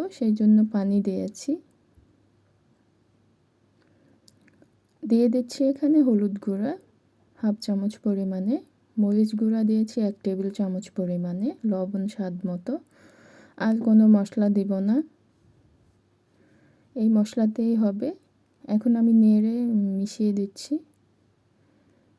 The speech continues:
এখন দিয়ে দিব এখানে কাঁচামরিচ, সাত আটটি কাঁচামরিচ দিয়ে দিচ্ছি।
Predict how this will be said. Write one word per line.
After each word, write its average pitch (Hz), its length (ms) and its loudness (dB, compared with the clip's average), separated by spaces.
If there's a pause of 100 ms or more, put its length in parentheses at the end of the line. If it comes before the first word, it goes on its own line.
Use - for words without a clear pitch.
(2750)
এখন 226 300 0
দিয়ে 262 200 0
দিব 254 180 -4
এখানে 262 380 0
কাঁচামরিচ, 214 800 0 (380)
সাত 202 320 -4
আটটি 208 280 -6
কাঁচামরিচ 202 680 -2
দিয়ে 180 220 -4
দিচ্ছি। 175 400 -8